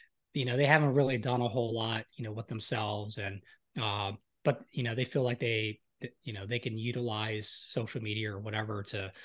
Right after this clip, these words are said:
you know, build their brand, build their awareness, and then,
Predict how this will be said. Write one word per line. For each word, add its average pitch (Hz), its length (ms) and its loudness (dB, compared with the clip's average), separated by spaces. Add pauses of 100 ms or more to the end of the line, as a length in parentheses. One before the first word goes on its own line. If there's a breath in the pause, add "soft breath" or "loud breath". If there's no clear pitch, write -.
(240 loud breath)
you 107 100 -6
know, 95 80 -6 (340)
build 120 260 0
their 117 100 -4
brand, 113 440 2
build 110 200 -4
their 107 80 -6
awareness, 120 720 2 (120)
and 117 160 -4
then, 104 160 -4